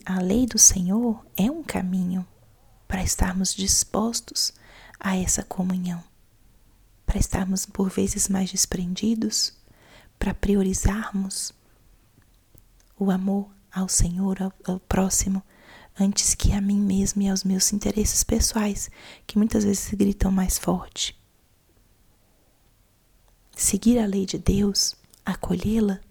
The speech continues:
significa também conhecê-la. Se pode conhecer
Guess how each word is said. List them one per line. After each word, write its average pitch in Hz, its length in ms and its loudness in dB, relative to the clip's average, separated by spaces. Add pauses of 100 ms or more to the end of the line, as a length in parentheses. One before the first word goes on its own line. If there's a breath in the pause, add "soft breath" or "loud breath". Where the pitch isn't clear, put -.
(400 soft breath)
significa 208 680 -2
também 208 300 4
conhecê-la. 185 960 -2 (2250)
Se - 160 -4
pode - 300 -2
conhecer 202 760 0